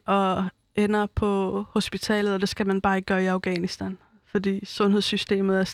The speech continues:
st-, slet ikke så stærkt, som, øh, det er i Danmark, ikke? Og <clears throat> bliver indlagt, og jeg ser sådan, øh, et kamera, der optager min mor, mens hun higer efter vejret, øh, og overladt til sig selv alene,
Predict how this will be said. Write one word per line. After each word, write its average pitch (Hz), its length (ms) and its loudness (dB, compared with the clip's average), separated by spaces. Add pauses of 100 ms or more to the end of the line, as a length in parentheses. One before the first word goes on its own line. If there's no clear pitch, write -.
(160)
st-, 185 60 -16
slet 214 360 0
ikke 196 120 -4
så 190 80 -4
stærkt, - 300 -4
som, 196 260 -2 (240)
øh, 196 80 0 (200)
det 190 100 -8
er 180 160 2
i 185 300 -2
Danmark, 185 480 0
ikke? 247 120 2 (920)
Og 196 300 4 (200)
<clears throat> 196 420 2
bliver 202 180 -2
indlagt, 240 560 0
og 208 140 0
jeg 208 140 2
ser 208 340 -2
sådan, 196 360 -2 (140)
øh, 190 480 -2 (1040)
et - 200 -2
kamera, 208 600 2
der - 80 0
optager 202 400 0
min 196 200 2
mor, 196 240 2
mens 202 200 0
hun 214 120 -2
higer 202 260 0
efter 196 260 -2
vejret, 208 340 0 (760)
øh, 196 480 2
og 202 120 4
overladt 208 460 4
til 226 120 -4
sig 214 120 -2
selv 214 240 0
alene, 196 440 4